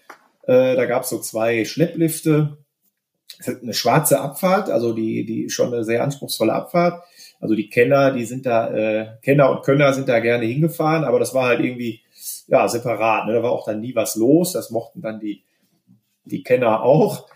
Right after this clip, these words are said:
Aber als Liftbetreiber mag man das ja nicht unbedingt, wenn da wenig los ist. Aber mein Vater hat das irgendwie dann damals irgendwie ganz günstig geschossen. Es wollte auch kein Mensch haben.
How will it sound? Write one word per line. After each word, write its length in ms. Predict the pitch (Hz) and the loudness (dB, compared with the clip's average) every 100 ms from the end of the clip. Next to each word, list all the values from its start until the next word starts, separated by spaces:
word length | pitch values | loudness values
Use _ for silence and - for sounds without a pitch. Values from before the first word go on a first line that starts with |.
| - - _ | -20 -20 _
Aber 340 | 113 120 117 | 0 2 0
als 180 | 120 - | -2 -6
Liftbetreiber 840 | 131 - - 120 127 117 113 113 - _ | -10 -12 -6 -2 0 0 -2 -4 -14 _
mag 200 | - - | -10 -8
man 100 | - | -8
das 120 | 110 | -10
ja 80 | - | -8
nicht 160 | 110 151 | -6 -4
unbedingt, 300 | 151 147 139 | -4 -4 -6
wenn 100 | 131 | -4
da 160 | 127 | -4
wenig 220 | 131 139 131 | -2 -4 -4
los 260 | 143 156 | 0 0
ist. 220 | 147 139 - - - - | 0 -6 -10 -16 -8 2
Aber 220 | 131 127 | 4 4
mein 140 | 123 | 2
Vater 260 | 135 151 143 | 2 2 4
hat 100 | 131 | 2
das 180 | 131 160 | 0 0
irgendwie 320 | 143 135 135 | -2 0 0
dann 280 | 127 135 135 | -2 -2 -2
damals 440 | 127 131 120 - | -2 -2 -2 -2
irgendwie 280 | 135 127 120 | -4 -6 -6
ganz 240 | 117 113 | -6 -6
günstig 340 | 127 139 - - | -8 -8 -10 -10
geschossen. 580 | 113 131 165 185 190 | 0 4 4 4 0
Es 120 | 180 - | 0 0
wollte 240 | 131 - | 0 0
auch 120 | - | -2
kein 180 | - 120 | -6 -6
Mensch 240 | 113 - | -6 -6
haben. 480 | 123 139 175 180 - | -2 2 4 2 0